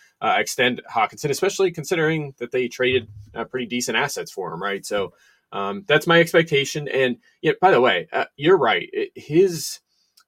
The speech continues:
it, he's projected this high for a reason, and that's because his usage was massive last year, not just for a tight end,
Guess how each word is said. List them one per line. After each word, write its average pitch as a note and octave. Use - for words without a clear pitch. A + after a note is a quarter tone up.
it, -
he's D#3+
projected D3+
this B2+
high A2
for G#2+
a F#2+
reason, A#2
and G#2+
that's D#3+
because D3
his B2+
usage B2+
was A2+
massive A2+
last G2
year, F#2+
not C#3+
just -
for B2+
a A#2
tight C3+
end, A#2